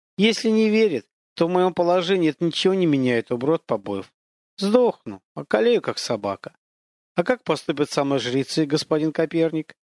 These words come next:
Или, правильнее сказать, господин Джордано Бруно?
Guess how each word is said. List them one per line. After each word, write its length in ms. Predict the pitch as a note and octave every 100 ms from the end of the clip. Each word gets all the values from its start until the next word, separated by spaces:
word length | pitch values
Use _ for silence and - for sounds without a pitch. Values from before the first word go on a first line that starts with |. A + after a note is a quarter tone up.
| _ _ _ _
Или, 160 | A3+ A#3
правильнее 500 | A3+ A3+ G#3 G#3 G3+
сказать, 360 | - G3 F#3+ F3
господин 460 | F3+ - F#3 F#3+
Джордано 460 | E3+ F#3+ F#3 F#3 F#3
Бруно? 420 | F3+ E3 A2+